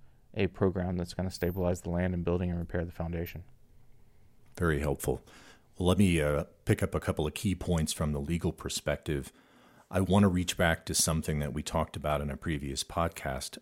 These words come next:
Speaker 2: and that is when an insurance company hires, uh, a professional to assess the cause of the damage to your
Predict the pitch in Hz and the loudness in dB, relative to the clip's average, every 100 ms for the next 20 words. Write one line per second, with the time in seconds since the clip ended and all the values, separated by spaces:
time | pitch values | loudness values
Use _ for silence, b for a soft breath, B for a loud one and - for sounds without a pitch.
0 | - 78 76 80 78 76 71 - - 92 | -6 -2 0 0 0 0 2 0 0 0
1 | 85 80 80 - 110 123 - 107 95 90 | 2 2 0 4 6 6 6 4 4 0
2 | 80 73 b b b b - 98 95 92 | 0 -4 b b b b -2 2 4 6
3 | 90 76 87 - _ - 76 71 71 76 | 4 0 -6 -10 _ -6 -6 -4 -6 -8
4 | - 82 - 90 87 82 71 71 - - | -6 -6 2 2 4 2 0 0 -4 -4
5 | 71 - - 82 - - - b b b | -2 0 2 4 2 -2 -6 b b b
6 | b b 85 - 90 85 87 78 71 78 | b b -6 2 4 4 2 -4 -4 -4
7 | 76 76 71 - - | -2 -2 -2 -4 -6